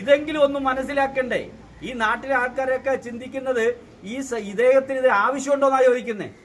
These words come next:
മൂന്നര സെന്റ് സ്ഥ-, മൂന്നര സെന്റ് സ്ഥലം എന്തിന് കയറുന്നു, എന്തിന് കയ്യേറുന്നു? കേസ് കൊടുക്കുന്നു.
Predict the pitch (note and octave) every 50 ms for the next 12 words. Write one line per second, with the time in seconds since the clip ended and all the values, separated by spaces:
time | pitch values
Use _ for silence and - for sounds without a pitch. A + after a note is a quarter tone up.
0 | _ _ _ _ _ - - - E3+ G#3 A#3+ C#4 C#4 C4+ C#4 C4+ C4+ C#4 C4+ -
1 | A3+ A3+ A3 G3+ F3+ F#3 G#3+ B3+ C#4 C4+ C4+ C#4 C4+ C4+ C4+ C4+ - G#3+ B3 C4+
2 | A#3+ G#3+ A3+ A#3 D4+ D4+ D#4 D4 C4+ A#3+ B3+ - D#4+ D4 C#4 A3 - - - -
3 | - - - F#3 G3 G#3+ B3 C#4 D#4 D#4 D4 - B3 A#3+ C#4 D4 D4+ D4 C#4+ C#4+
4 | C4+ B3 F#3+ - F#3+ G3+ B3 C#4 C4+ D#4 D#4 D#4 D#4+ D4+ C4+ D4+ C#4+ C4